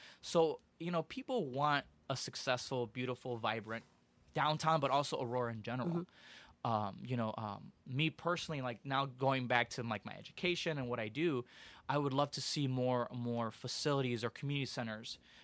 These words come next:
Speaker 1: you know, that are open to the public, free, you know, just, uh, I remember taking advantage of that when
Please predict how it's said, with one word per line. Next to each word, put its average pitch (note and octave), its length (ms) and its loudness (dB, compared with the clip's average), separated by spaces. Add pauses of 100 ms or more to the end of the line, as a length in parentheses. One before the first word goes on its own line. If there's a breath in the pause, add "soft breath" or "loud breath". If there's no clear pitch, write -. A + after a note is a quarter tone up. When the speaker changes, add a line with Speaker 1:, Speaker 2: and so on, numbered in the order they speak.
(100)
Speaker 1:
you B2+ 60 -8
know, A#2 200 0
that A2+ 160 0
are A2 180 0
open C3+ 280 -2
to - 100 -8
the B2 80 0
public, A#2+ 360 0
free, B2+ 440 0
you A#2+ 160 -4
know, A2+ 160 -2
just, A#2 320 -10
uh, - 20 0
I A#2+ 140 0
remember C#3+ 420 2 (300 loud breath)
taking D#3 200 2
advantage C#3 280 4
of B2 80 -2
that B2+ 260 2 (400)
when B2 380 -2